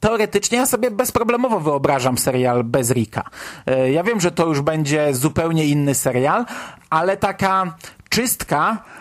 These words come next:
mogłaby mu dać nową świeżość. E, w-, twórcy zapowiedzieli, że, e, miejsce takiej pierwszoplanowej postaci ciągnącej serial zajmie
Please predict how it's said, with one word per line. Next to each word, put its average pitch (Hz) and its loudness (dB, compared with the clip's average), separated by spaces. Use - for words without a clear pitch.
mogłaby 196 0
mu 190 0
dać 180 0
nową 170 0
świeżość. - -2
E, 120 -8
w-, 123 -8
twórcy 185 -2
zapowiedzieli, 160 0
że, 147 0
e, 131 2
miejsce 165 0
takiej 135 0
pierwszoplanowej 151 0
postaci 143 -2
ciągnącej 143 0
serial 147 0
zajmie 143 0